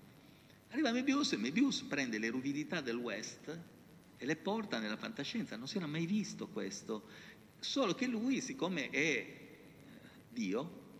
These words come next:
disegna in punta di piedi, no? Prende e fa fluire, e vengono fuori questi,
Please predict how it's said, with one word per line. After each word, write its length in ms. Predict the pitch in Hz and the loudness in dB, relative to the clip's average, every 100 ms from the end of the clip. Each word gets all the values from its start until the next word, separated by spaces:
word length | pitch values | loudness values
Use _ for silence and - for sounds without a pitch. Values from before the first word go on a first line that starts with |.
| - - - - - | -20 -20 -20 -20 -8
disegna 800 | 143 220 208 208 247 254 175 151 | -2 2 4 4 4 4 4 2
in 220 | 147 143 | 2 0
punta 300 | 170 170 160 | 0 0 0
di 120 | 170 | 0
piedi, 480 | 190 196 127 - 117 | 2 4 4 2 -2
no? 220 | 135 165 | -6 -8
Prende 520 | - 180 233 262 170 | -4 -2 -2 -2 -2
e 680 | 127 120 123 127 123 123 120 - - - - - - | 0 0 -2 0 0 0 0 -4 -14 -20 -20 -20 -20
fa 180 | - 180 | -6 -4
fluire, 800 | - 180 202 175 135 123 127 | 0 2 2 4 2 2 2
e 60 | 151 | 0
vengono 300 | 185 202 226 | 0 0 0
fuori 340 | 208 190 127 | 2 2 2
questi, 840 | 104 127 - 127 113 113 113 113 | 0 -4 -4 -2 -2 -2 -2 -4